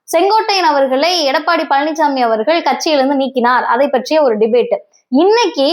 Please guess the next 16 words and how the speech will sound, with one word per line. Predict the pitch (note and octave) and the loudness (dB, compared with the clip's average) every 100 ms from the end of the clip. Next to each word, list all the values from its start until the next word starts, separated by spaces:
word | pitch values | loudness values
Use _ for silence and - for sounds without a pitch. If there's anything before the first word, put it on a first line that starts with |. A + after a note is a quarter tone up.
| E4+ | -2
குறிப்பாக | E4+ F#4+ F#4+ E4 B3 A3+ D4 F#4 D4+ | 0 0 0 -2 0 0 0 0 -2
பீகார் | F4+ G4 F#4+ - | 0 0 -2 -2
தேர்தலோடு | D4 D#4+ D4+ C4+ A#3 A#3+ G#4 A4 - - | -2 0 0 0 2 2 0 -4 -10 -2
எடப்பாடி | B3+ F4 G#4 G4+ F#4 | 0 0 0 -2 0
பழனிசாமியினுடைய | D#4 D#4+ F4+ F4+ D#4 D4+ C4+ A#3+ A#3 | 0 -2 -2 -2 -2 0 0 0 0
செய்கைகளையும், | C4 D#4+ E4 D4 A#3+ A3 E4 A4+ - _ A3 | 0 0 0 0 0 0 -2 -2 -10 _ -2
எப்படி | D4+ D#5+ A4+ G#4 A4+ A#4 A#3+ | -2 0 0 2 0 0 0
அதிமுகவில் | D#4 F#4 G#4 G#4 - F#4+ F4+ E4 | -2 0 0 0 -2 -2 0 -2
இருக்கக்கூடிய | D4+ D4+ C4 C#4 B3+ D4+ G#4 G#4 - _ A3 | -2 -4 -2 -2 0 0 0 -4 -10 _ -2
யாராவது | B3+ E4+ F#4+ G#4 G4 | 0 2 0 0 -2
உண்மை | E4 G4 G4+ | -2 -2 -2
தொண்டர்கள் | F4+ E4 D#4+ D4+ | -2 -2 0 0
இருந்தால் | C4 C#4 D#4+ G4 C#4+ | 0 0 0 0 0
எடப்பாடி | D4+ F#4+ F#4+ - | -2 0 -2 0
பழனிசாமியை | C#4 D#4+ F4 F#4 E4+ D#4+ | 0 -2 -2 -2 0 -2
பற்றி | C#4 B3+ | -2 -2